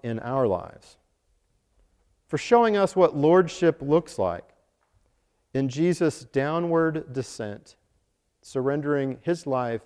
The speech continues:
and his body to the powers that be. Would you help us in all of our relationships, whatever they may be, whatever status we have in life, to take on the lordship of Christ,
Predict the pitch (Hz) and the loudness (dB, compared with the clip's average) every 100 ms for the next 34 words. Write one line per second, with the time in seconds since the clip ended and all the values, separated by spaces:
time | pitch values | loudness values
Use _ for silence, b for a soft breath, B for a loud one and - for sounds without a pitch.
0 | - 117 120 131 113 104 101 98 98 - | -12 -8 -4 -4 -2 -2 -2 -6 -8 -12
1 | 110 - 113 107 104 101 - - 90 90 | -14 -12 -8 -6 -4 -6 -10 -14 -14 -14
2 | - _ _ _ _ _ _ _ _ _ | -18 _ _ _ _ _ _ _ _ _
3 | _ _ _ _ - 175 202 214 240 208 | _ _ _ _ 0 2 4 4 4 6
4 | 190 - 165 147 156 165 170 143 139 127 | 4 4 -8 -4 4 6 6 6 6 6
5 | 120 123 131 104 - 87 - - - - | 4 2 0 -6 -8 -10 -10 -14 -14 -14
6 | _ 151 190 208 185 170 151 139 107 98 | _ -2 2 2 2 2 2 0 0 -4
7 | 127 - - 139 160 180 - 170 156 147 | -6 -10 -4 0 2 0 -2 0 0 0
8 | 156 139 135 127 117 92 98 107 _ _ | -2 -2 0 -2 -4 -6 -10 -14 _ _
9 | _ _ _ _ _ _ _ _ - 151 | _ _ _ _ _ _ _ _ -6 -4
10 | 202 214 - 156 165 160 143 147 151 - | 2 2 2 -2 0 2 4 4 4 2
11 | 147 127 - 139 127 95 - - - | -4 -4 -8 -4 -4 -4 -10 -18 -20